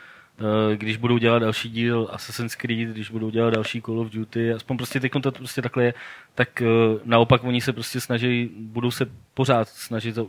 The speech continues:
zaujmout ty hráče prostě nějakým větším, spektakulárnějším zážitkem.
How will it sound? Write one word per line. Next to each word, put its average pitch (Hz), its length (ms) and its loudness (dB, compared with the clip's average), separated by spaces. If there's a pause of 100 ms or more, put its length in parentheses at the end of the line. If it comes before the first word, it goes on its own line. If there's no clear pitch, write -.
zaujmout 113 560 -2
ty 120 100 0
hráče 110 300 -4
prostě 110 240 -16
nějakým 110 540 -10
větším, 110 480 -8
spektakulárnějším 110 1200 -8
zážitkem. 110 540 0